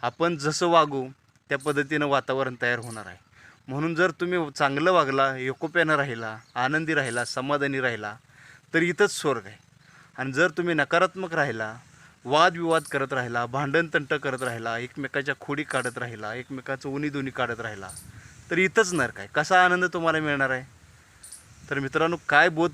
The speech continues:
तुम्हाला ह्या गोष्टीमधून मिळाला, नक्की कमेंट करून सांगा. आणि असेच आपले नवीन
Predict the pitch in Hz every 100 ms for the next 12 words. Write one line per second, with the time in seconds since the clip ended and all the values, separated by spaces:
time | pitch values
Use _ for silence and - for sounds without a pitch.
0 | 165 160 151 151 147 139 147 139 135 139
1 | 131 131 113 107 - - - - - 135
2 | - 180 170 160 156 - 151 143 - 131
3 | 113 113 - - - - - 127 127 -
4 | 160 170 151 156 151 151 156 156